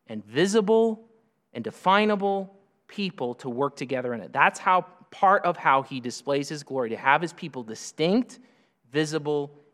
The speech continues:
and definable, which is why we talk about church membership.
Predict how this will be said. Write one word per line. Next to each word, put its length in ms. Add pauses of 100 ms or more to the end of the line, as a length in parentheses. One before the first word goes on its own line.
and 240
definable, 680
which 240
is 100
why 280
we 120
talk 340
about 340
church 280
membership. 540